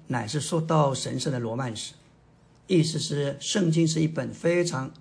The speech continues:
romantic 的书，雅歌更是如此。这一卷书说出我们与基督之间爱的关系，这呈现出一幅图画。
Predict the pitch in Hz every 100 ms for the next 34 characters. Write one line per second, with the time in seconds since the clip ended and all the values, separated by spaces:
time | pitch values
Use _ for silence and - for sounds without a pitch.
0 | - 117 120 151 170 143 - 107 104 -
1 | 107 - _ _ _ _ 165 131 123 -
2 | 170 170 165 180 - 110 - - - -
3 | _ _ _ _ _ _ - _ _ -
4 | 180 175 175 156 165 160 160 - - -
5 | 165 156 - 139 127 127 113 - 185 175
6 | - 175 160 160 - 151 151 - - 170
7 | 147 - 165 156 160 - 156 160 - -
8 | _ _ _ - 185 160 147 - 131 175
9 | 160 185 156 160 165 - - 117 117 -
10 | 107